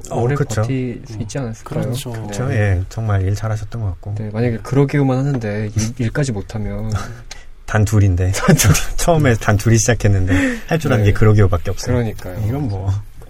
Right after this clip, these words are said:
Speaker 2: 진짜 그러게요.
Speaker 1: 네.
Speaker 2: 어떡할, 예, 그랬을 뻔했는데
Speaker 1: 음.
Speaker 2: 그렇습니다. 그 주인공이 초반에 압축에 관한 얘기를 메이비에 나타났을 때부터
Speaker 1: 네.
Speaker 2: 하기 시작하죠.
Speaker 1: 네.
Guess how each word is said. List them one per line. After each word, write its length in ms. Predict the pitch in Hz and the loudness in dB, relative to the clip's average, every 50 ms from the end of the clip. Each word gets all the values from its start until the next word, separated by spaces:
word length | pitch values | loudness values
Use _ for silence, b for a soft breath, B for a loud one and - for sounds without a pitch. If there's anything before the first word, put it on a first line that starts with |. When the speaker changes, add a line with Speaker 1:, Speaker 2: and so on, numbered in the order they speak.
| 113 98 | -8 -8
Speaker 2:
진짜 320 | - - 120 - 127 117 - - | -8 -8 -10 -10 -8 -10 -10 -10
그러게요. 320 | - 107 110 101 95 90 90 90 87 95 - 101 | -8 -8 -8 -8 -8 -10 -10 -10 -12 -12 -10 -6
Speaker 1:
네. 60 | 107 101 87 85 | -4 -2 0 0
Speaker 2:
어떡할, 280 | 87 - 120 110 101 - - - | 0 -2 -4 -6 -6 -10 -10 -8
예, 300 | 110 98 92 87 85 85 - | -6 -6 -6 -6 -8 -10 -12
그랬을 260 | - - 120 113 - - | -12 -14 -14 -14 -12 -8
뻔했는데 460 | 117 113 123 139 143 120 101 90 113 | -6 -6 -4 -4 -4 -4 -6 -6 -6
Speaker 1:
음. 400 | 120 131 120 110 104 95 87 90 90 90 90 B B B B - | -4 -4 -4 -2 -2 -2 -2 -2 -4 -6 -8 B B B B -14
Speaker 2:
그렇습니다. 540 | - 123 110 - - 107 98 95 98 95 95 107 - | -12 -12 -12 -10 -10 -10 -8 -8 -8 -8 -8 -8 -8
그 280 | - - 156 151 131 - - - 170 147 | -4 0 0 0 0 0 -4 -12 -14 -10
주인공이 380 | - - 165 175 175 175 170 160 | -4 -2 -2 0 2 0 0 0
초반에 260 | - 175 190 185 175 | 0 0 0 2 2
압축에 840 | 120 92 - - - - 170 131 110 - - - - - - 127 110 | 2 0 -2 -4 -2 0 0 0 0 -2 -8 -18 -18 -10 -8 -6 -4
관한 320 | - 110 110 110 110 104 98 | -2 -2 0 0 0 0 -2
얘기를 200 | 98 101 98 95 | -2 -4 -4 -2
메이비에 380 | 98 98 107 113 110 110 107 95 | 0 2 2 2 0 0 -2 -2
나타났을 500 | 92 85 - - 120 127 117 - - 85 | -4 -8 -6 -4 -4 -4 -4 -4 -8 -10
때부터 440 | - - 107 107 110 107 104 101 107 | -6 -6 -4 -4 -4 -4 -4 -2 0
Speaker 1:
네. 200 | 98 90 87 85 | 0 0 0 -2
Speaker 2:
하기 200 | 87 139 127 117 | -2 -4 -6 -4
시작하죠. 540 | - 143 143 - - 170 151 117 117 139 - - | -6 -6 -6 -4 -4 -4 -2 -2 -2 -4 -6 -6
Speaker 1:
네. 180 | 110 95 85 | -6 -4 -4